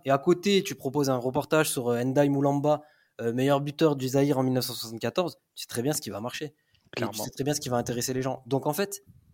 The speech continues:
Speaker 1: euh, plutôt que de se dire, « C'est nul ce qu'ils font les médias mainstream, c'est vraiment de la merde, pourquoi ils font ça, pourquoi ils font pas plus ça, pourquoi ils mettent pas plus en lumière ça ? »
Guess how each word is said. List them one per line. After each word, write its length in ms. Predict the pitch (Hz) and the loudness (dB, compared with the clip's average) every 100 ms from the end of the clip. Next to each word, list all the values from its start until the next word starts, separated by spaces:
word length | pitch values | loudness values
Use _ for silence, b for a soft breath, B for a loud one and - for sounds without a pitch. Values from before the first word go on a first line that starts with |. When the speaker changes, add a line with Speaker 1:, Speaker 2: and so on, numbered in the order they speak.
| _ _ _ _ _ - | _ _ _ _ _ -10
Speaker 1:
euh, 260 | 120 113 110 | -4 -2 -4
plutôt 420 | 104 - 156 185 | -8 -12 -4 -4
que 160 | 180 147 | -2 -6
de 220 | 123 127 | -4 -4
se 160 | 123 127 | -4 -6
dire, « 500 | 123 156 156 - - _ _ _ | -4 -2 -2 -6 -18 _ _ _
C'est 180 | - 139 | -6 0
nul 300 | 151 220 220 | 4 4 2
ce 40 | - | 0
qu'ils 120 | 139 | -2
font 140 | 151 | 0
les 100 | 143 | 2
médias 240 | 131 123 127 | 0 0 -2
mainstream, 420 | 127 123 147 139 | -2 -4 -4 -4
c'est 140 | 127 | -4
vraiment 260 | 120 165 190 | -2 -2 -2
de 80 | 156 | -2
la 80 | |
merde, 500 | 139 147 131 107 107 104 | -2 -4 -6 -8 -10 -10
pourquoi 320 | 143 - 190 | -8 -2 0
ils 60 | 165 | 0
font 120 | 139 | -4
ça, 220 | - 139 | -2 -2
pourquoi 220 | 139 - | -2 -4
ils 20 | 185 | -4
font 120 | 151 | -2
pas 100 | 143 | -2
plus 140 | - | -4
ça, 200 | 139 151 | -4 -2
pourquoi 180 | - 180 | -2 -2
ils 40 | |
mettent 120 | 170 143 | -4 -4
pas 120 | 143 | -6
plus 160 | - | -6
en 40 | 143 | -6
lumière 220 | 131 127 | -6 -4
ça ? » 200 | - - | -6 -8